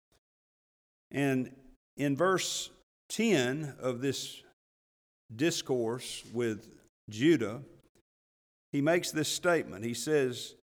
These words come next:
"The scepter shall not depart from Judah, nor a lawgiver from between his feet until Shiloh come.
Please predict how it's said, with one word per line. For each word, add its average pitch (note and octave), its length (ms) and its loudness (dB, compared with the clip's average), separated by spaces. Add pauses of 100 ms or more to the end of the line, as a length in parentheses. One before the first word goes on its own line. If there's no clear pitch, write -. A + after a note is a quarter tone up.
(400)
"The A2+ 120 -4
scepter C#3+ 920 -2
shall B2 300 -4
not D#3 380 -4
depart D3 680 -2
from A2 200 -4
Judah, B2 560 0 (520)
nor C3+ 220 0
a B2 60 2
lawgiver C3+ 760 0
from C3 200 -6
between D3 420 -2
his B2 280 -6
feet D3 460 -2
until F3 640 -2 (120)
Shiloh B2+ 680 -4 (280)
come. G#2 220 -4